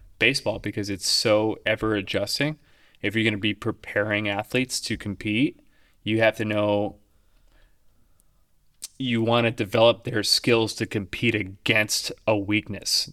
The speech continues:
Like, that's a huge, that's a huge key to being successful is, do you double down on their strengths? Yes. Do you throw their strengths against their weaknesses? Absolutely.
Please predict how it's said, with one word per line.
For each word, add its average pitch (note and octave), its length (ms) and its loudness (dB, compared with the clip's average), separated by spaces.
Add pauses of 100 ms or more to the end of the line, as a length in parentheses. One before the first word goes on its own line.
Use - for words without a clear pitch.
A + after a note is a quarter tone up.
Like, A#2 180 -6
that's A2+ 260 2
a G#2 40 -2
huge, - 720 -4
that's A#2+ 180 -2
a G2+ 60 -4
huge G#2 400 -4
key A2 260 -2
to G#2+ 80 -4
being G2 280 -4
successful G#2 600 -4
is, G2 200 -6 (120)
do A2+ 160 -2
you G2+ 200 -2
double G#2 320 -2
down G#2 240 -2
on G#2 80 -6
their F#2+ 120 -6
strengths? - 480 -8
Yes. - 560 -4 (960)
Do A2+ 160 -2
you G2 380 -4 (100)
throw G2+ 400 0
their F#2 160 -2
strengths F#2+ 380 -4
against F#2 300 -8
their F2 120 -8
weaknesses? - 600 -6 (340)
Absolutely. - 720 -6